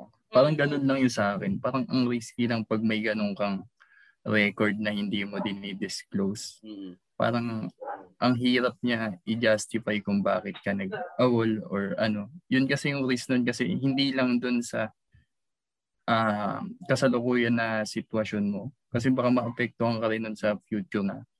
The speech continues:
Speaker 3: Yep.
Speaker 1: pag-apply mo ng trabaho. Parang yun
Speaker 2: Oo
Speaker 1: lang
Speaker 2: naman.
Speaker 1: sa akin. Parang yun lang yung pinaka-practical lang na gawin na
Speaker 2: Oo.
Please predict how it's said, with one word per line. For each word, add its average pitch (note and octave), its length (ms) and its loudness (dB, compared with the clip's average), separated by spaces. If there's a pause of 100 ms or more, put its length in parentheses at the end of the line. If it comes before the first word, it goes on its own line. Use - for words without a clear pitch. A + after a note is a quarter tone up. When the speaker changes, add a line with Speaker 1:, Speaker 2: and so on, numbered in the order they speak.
(260)
Speaker 3:
Yep. C3 180 -6
Speaker 1:
pag-apply G#2 440 0
mo G#2 120 -2
ng G2+ 120 -2
trabaho. A2 540 2 (760)
Parang D3 400 2
yun D#3 160 4
Speaker 2:
Oo - 80 0
Speaker 1:
lang C#3+ 80 2
Speaker 2:
naman. C#3 80 2
Speaker 1:
sa B2+ 240 4
akin. A#2 340 0
Parang C3+ 220 2 (160)
yun C3 240 -2
lang B2 160 0
yung A#2 160 -2
pinaka-practical G#2+ 960 0
lang G#2 160 -2
na B2+ 160 2
gawin G2+ 400 -2
na G2+ 160 -6 (320)
Speaker 2:
Oo. E3+ 280 -8